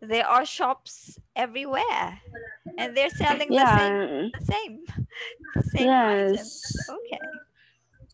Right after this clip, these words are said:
Speaker 2: My house market near here. So
Speaker 1: Okay.
Speaker 2: easy.
Speaker 1: Uh-huh. Hello. Okay. Here's another
Speaker 2: Hello.
Speaker 1: sample answer. Let's just read it because
Speaker 2: Oh my God, so
Speaker 1: we
Speaker 2: it's so
Speaker 1: lack
Speaker 2: long.
Speaker 1: time.
Speaker 2: Oh my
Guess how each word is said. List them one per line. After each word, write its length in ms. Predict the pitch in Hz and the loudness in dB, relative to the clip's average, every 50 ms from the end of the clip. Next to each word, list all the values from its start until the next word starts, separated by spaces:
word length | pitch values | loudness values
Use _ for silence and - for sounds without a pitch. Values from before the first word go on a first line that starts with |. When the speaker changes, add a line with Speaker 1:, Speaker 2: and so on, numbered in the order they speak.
| _ - - | _ 0 2
Speaker 2:
My 220 | 262 285 320 359 359 359 | 4 6 6 6 6 4
house 320 | 339 330 320 320 - - - | 4 4 2 0 -4 -4 -2
market 800 | 233 240 247 254 - - 240 214 208 220 220 214 214 214 - _ - - - - - _ _ _ - - - - _ _ _ _ _ _ - - | -2 -2 -2 -4 -4 -2 0 0 0 0 0 -2 -4 -4 -6 _ -16 -20 -20 -20 -20 _ _ _ -20 -20 -20 -20 _ _ _ _ _ _ -6 -2
near 280 | - 226 226 208 214 | 0 0 2 2 2
here. 240 | 226 214 196 - 262 - _ - - _ 311 302 - - - - - - - _ _ _ - | 2 2 2 0 -2 -10 _ -20 -20 _ -20 -18 -18 -16 -16 -16 -16 -18 -18 _ _ _ -4
So 120 | - 247 | 0 0
Speaker 1:
Okay. 320 | 262 - 254 247 - 233 190 | 2 4 4 6 6 6 4
Speaker 2:
easy. 340 | - 208 220 220 214 202 208 - _ _ _ _ _ _ _ _ _ _ _ _ _ - - | 4 4 2 2 2 0 -4 -6 _ _ _ _ _ _ _ _ _ _ _ _ _ -18 -16
Speaker 1:
Uh-huh. 400 | 170 165 165 165 170 196 190 - - - - _ _ - | -14 -14 -14 -14 -16 -12 -8 -8 -8 -8 -10 _ _ -6
Hello. 640 | 175 170 170 175 208 285 285 220 185 175 170 - 175 - - - - - - _ _ _ _ _ - - | -4 -2 0 0 0 0 0 -2 -4 -6 -6 -10 -12 -14 -16 -16 -16 -18 -20 _ _ _ _ _ -12 -12
Okay. 240 | - - - - 240 - - - 320 285 - - - - | -12 -14 -20 -20 -20 -20 -20 -20 -18 -18 -18 -18 -20 -10
Here's 300 | - - 294 320 - 214 | -2 2 4 4 6 8
another 480 | 214 240 269 285 285 247 226 226 233 240 | 10 10 10 10 8 8 6 4 2 2
Speaker 2:
Hello. 60 | 254 | 4
Speaker 1:
sample 580 | 247 233 240 233 226 226 - 202 202 202 190 - - | 4 6 6 6 4 0 -2 0 0 0 0 0 0
answer. 640 | - 190 185 180 170 180 190 - - - - 156 151 151 151 156 - - | 2 2 2 2 0 -4 -8 -14 -12 -8 -8 -6 -6 -8 -12 -12 -6 -2
Let's 280 | 190 190 - - - - | 0 0 0 0 -4 -4
just 280 | - 190 - - - - | -4 -2 -2 -2 -2 -2
read 220 | - - 480 466 403 | -6 -4 -2 -2 -2
it 380 | - 381 392 392 339 349 - - - - - - - - - - | -2 -2 -4 -4 -6 -8 -6 -2 -2 -2 -2 -4 -16 -14 -10 -8
because 420 | 190 - - 208 190 190 196 220 - - | -4 2 4 6 6 6 6 4 2 2
Speaker 2:
Oh 80 | 247 | 2
my 160 | 247 233 220 208 | 4 4 4 4
God, 200 | 214 220 214 - | 4 4 2 2
so 200 | - - 226 226 | 0 0 2 4
Speaker 1:
we 80 | 208 220 | 4 4
Speaker 2:
it's 100 | 208 208 | 4 6
so 60 | 208 | 6
Speaker 1:
lack 140 | 214 214 208 208 | 6 6 6 2
Speaker 2:
long. 200 | 220 220 202 185 - | -2 -2 -2 -4 -6
Speaker 1:
time. 200 | - 320 - 320 | -6 -4 -4 -2
Speaker 2:
Oh 20 | 320 | -2
my 180 | 320 302 302 | -2 -4 -4